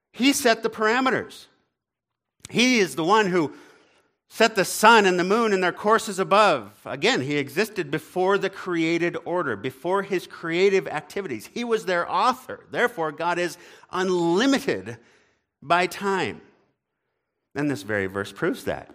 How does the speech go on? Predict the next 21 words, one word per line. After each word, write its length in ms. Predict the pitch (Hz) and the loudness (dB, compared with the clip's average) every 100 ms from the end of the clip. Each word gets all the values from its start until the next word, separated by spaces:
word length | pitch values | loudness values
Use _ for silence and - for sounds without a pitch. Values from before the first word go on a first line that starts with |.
| - | -6
"In 220 | 127 156 | -2 -2
the 80 | 190 | -2
beginning, 680 | 196 123 90 80 80 92 104 _ _ _ _ | -6 -6 -6 -6 -10 -14 -18 _ _ _ _
God." 400 | 92 82 76 - _ _ _ _ _ _ _ _ _ _ | -6 -6 -8 -16 _ _ _ _ _ _ _ _ _ _
He 120 | 90 | -10
was 200 | 87 98 | -10 -8
there. 260 | 87 69 - _ _ _ _ _ _ _ _ | -10 -10 -16 _ _ _ _ _ _ _ _
He 300 | 120 98 98 - _ _ _ _ _ _ _ _ _ - | -6 -6 -6 -20 _ _ _ _ _ _ _ _ _ -8
was 260 | 123 127 | -6 -4
there 260 | 113 156 156 | 0 2 2
before 320 | 117 - 131 | 0 -4 -6
the 80 | 117 | -6
beginning 580 | 101 98 131 120 104 95 101 | -8 -6 -6 -6 -8 -14 -18
of 80 | - | -18
the 80 | 92 | -16
creation 540 | - 110 104 104 87 | -14 -10 -8 -8 -14
of 100 | 82 | -16
all 220 | - 95 87 | -10 -10 -10
things, 640 | - 95 80 80 - - - _ | -8 -6 -8 -12 -18 -20 -20 _
time, 480 | - 101 90 78 67 - _ _ _ _ - | -12 -6 -4 -6 -12 -20 _ _ _ _ -20
space, 800 | - - 87 76 - - - | -18 -8 -8 -8 -14 -20 -20